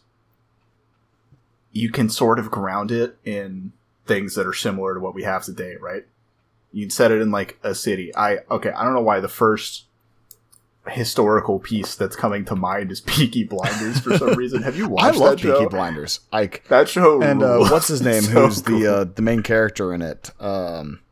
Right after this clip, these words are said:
Speaker 1: Cillian
Speaker 2: yeah,
Speaker 1: Murphy?
Speaker 2: I love Cillian Murphy. He's
Speaker 1: Great.
Speaker 2: great. And
Speaker 1: He's great. Tom Hardy's character is great.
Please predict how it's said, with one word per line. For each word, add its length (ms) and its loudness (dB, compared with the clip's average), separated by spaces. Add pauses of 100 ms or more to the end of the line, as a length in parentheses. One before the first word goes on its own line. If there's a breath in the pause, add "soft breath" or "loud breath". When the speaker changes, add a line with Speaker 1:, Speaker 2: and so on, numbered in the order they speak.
Speaker 1:
Cillian 360 4
Speaker 2:
yeah, 160 4
Speaker 1:
Murphy? 120 0
Speaker 2:
I 40 2
love 220 2
Cillian 340 0
Murphy. 600 -2
He's 260 2
Speaker 1:
Great. 80 -8
Speaker 2:
great. 480 -4
And 240 -6
Speaker 1:
He's 280 -8
great. 520 6
Tom 300 4
Hardy's 380 2
character 460 -2
is 120 -10
great. 440 -2